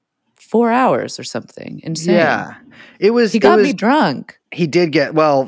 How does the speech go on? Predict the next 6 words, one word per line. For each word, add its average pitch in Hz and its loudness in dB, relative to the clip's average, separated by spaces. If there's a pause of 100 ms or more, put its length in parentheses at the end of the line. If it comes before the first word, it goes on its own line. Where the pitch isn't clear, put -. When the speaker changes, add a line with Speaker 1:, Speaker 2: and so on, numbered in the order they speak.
Speaker 2:
that's 165 0
not, 123 -4 (640)
to 175 -2
be 123 -6
fair 113 -10 (200)
to - -12